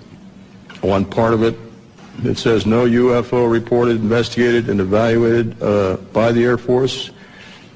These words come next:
uh, was ever an indication of threat to our national security." That is clearly misleading. It is false, based on our testimonies.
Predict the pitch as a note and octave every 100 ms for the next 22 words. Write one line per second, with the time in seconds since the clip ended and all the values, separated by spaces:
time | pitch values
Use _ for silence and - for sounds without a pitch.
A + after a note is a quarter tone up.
0 | - - G2 F#2+ F#2 - C3+ G2 - B2
1 | C3 B2+ C3 B2 - B2 A#2+ A#2+ G#2 F2+
2 | A#2 B2 - B2 A#2 A2+ A2 G#2+ - A#2
3 | - G#2+ - A#2 G#2+ F2 - - - -
4 | - - - - - - - - G2 F2+
5 | - - B2 B2 B2 A#2 G#2+ G#2 - F#2+
6 | - G#2+ A#2 A2+ A2+ - - F2+ E2+ -
7 | - A#2 A#2 A#2 - - - - - -
8 | - - - - - - - - - -
9 | - - - - - - A2 A2 - A2
10 | G#2+ G2 A2+ G2+ - F#2+ F2 - -